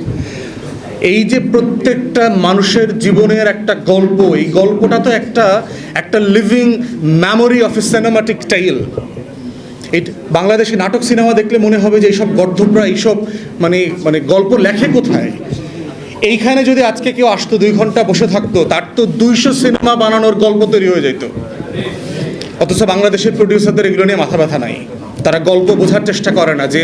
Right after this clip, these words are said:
গল্পটা আসলে তৈরি হয় কোথায়। গল্পটা তো আসলে সমাজে তৈরি হয়, গল্পটা হচ্ছে আয়না ঘরে গত ষোলো বছর ধরে গল্প তৈরি হয়েছে বাংলাদেশে। বাংলাদেশের প্রত্যেকটা গুম খুনের গল্প হচ্ছে ক-, কত শত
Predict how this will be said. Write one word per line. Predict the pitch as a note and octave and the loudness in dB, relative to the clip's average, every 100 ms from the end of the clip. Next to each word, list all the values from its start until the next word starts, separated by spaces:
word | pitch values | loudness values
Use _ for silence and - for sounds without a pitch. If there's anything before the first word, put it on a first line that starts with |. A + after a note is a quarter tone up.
| D#3+ - - D3+ | -4 -8 -8 -2
গল্পটা | F3+ F3+ F#3 G3 | 0 2 2 0
আসলে | F#3+ G#3+ G#3 G#3 | 0 0 2 2
তৈরি | G3+ G3+ | 4 4
হয় | F#3+ - | 2 0
কোথায়। | D3 - - E3 - - - D3 | -4 -4 -8 -10 -12 -14 -8 0
গল্পটা | E3 F3 G3 | 0 0 -2
তো | G3 | -2
আসলে | G3 G#3 | 0 0
সমাজে | G3 G#3+ G#3 G#3+ | 0 0 2 2
তৈরি | G3 F3 F3+ | 2 2 0
হয়, | B2 A2 - - - - - E3 | -2 -6 -10 -14 -14 -14 -6 0
গল্পটা | F3 G3 G#3 G3 | 2 2 0 2
হচ্ছে | G#3 G#3 G#3+ | 0 0 0
আয়না | F3+ G3 - G3+ | 0 -2 -2 0
ঘরে | G#3+ G#3+ | 2 2
গত | G#3 - | 0 0
ষোলো | G#3+ G#3+ | 0 2
বছর | G3+ G3 B3 | 2 2 0
ধরে | - A3+ | 2 2
গল্প | G#3+ G3 G3 G3+ | 4 0 2 2
তৈরি | F#3+ F#3 | 2 2
হয়েছে | F#3 F3 D#3 B2+ - - D3 | 2 0 -2 -4 -6 -6 0
বাংলাদেশে। | E3+ F#3+ F#3 F3 - C#3 - - - - - | 2 2 2 0 -4 -6 -8 -12 -12 -12 -4
বাংলাদেশের | D#3 F#3 G#3 G#3 A#3 | -2 0 0 2 0
প্রত্যেকটা | A#3 A#3 A#3 A#3 - A3+ | 0 0 0 -4 -2 -4
গুম | F3 A3+ A#3 A3+ A3+ | 0 2 4 4 4
খুনের | A3+ A3+ A3+ A3+ | 4 4 4 2
গল্প | A3 G3+ A3 G#3+ | 2 2 2 2
হচ্ছে | G#3 A3 - A3+ G3 G#3+ - - | 0 0 0 0 0 -4 -12 -2
ক-, | G3 F#3 F#3 | 0 0 0
কত | F#3+ A3+ | 2 2
শত | - A3 | 2 0